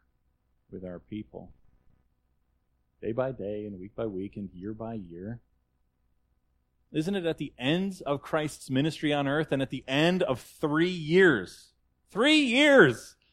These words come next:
with his disciples that Philip says, "Show us the Father and it's enough for us." And Jesus says, "Have I been with you so long, Philip,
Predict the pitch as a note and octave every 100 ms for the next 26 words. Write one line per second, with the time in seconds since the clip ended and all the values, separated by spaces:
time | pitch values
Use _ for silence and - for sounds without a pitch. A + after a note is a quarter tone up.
0 | _ _ _ _ D3+ D3 D3+ C3+ C#3 E3
1 | E3 E3 A#2+ G#2 G#2+ - C3+ B2+ - C3
2 | A2+ A2 - D#3 E3+ B2+ - C#3 D#3 G#2+
3 | G#2+ A#2 G#2+ A2+ - G2 F2+ - G#2 A2
4 | A#2+ A#2+ B2+ G#2+ - C3 B2+ E3+ E3+ -
5 | F3+ C#3 D3 D3 C#3+ C3 - C3 D3 D3+
6 | C#3+ C3+ D3+ C#3+ D3 - F#2+ F2